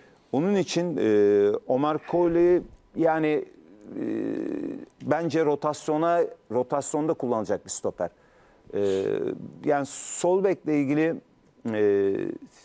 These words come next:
yani Masuako enteresan bir hoca. Mesa-, Masuako ile ilgili Şenol Güneş şimdi bir maç daha oynadı, dört maçı kaldı.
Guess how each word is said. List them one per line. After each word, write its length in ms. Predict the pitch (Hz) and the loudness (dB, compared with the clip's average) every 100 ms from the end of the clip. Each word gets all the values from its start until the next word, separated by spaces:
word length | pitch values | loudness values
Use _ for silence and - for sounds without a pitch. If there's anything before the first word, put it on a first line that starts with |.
| - | -6
yani 200 | - 127 | -2 0
Masuako 720 | 131 - 165 165 - 165 151 - _ | -2 0 2 2 0 0 0 -4 _
enteresan 600 | - 147 160 151 139 156 | -2 0 0 -2 -2 -2
bir 60 | 139 | 0
hoca. 160 | 110 110 | 0 0
Mesa-, 340 | 127 131 - | 0 0 -4
Masuako 680 | 123 117 117 160 185 - 151 | 0 -2 0 0 -2 0 0
ile 160 | 135 127 | 2 2
ilgili 200 | 123 110 | 0 -2
Şenol 380 | 139 156 160 | -2 0 0
Güneş 280 | 123 151 156 | 0 0 0
şimdi 400 | - 151 151 139 | -4 -4 -2 0
bir 80 | 156 | 0
maç 280 | 160 147 - | 0 -2 -2
daha 120 | 160 | 0
oynadı, 260 | 143 143 131 | 0 -2 0
dört 240 | 143 - | -2 -2
maçı 220 | 135 - | -6 -4
kaldı. 340 | 135 107 80 | -2 0 -2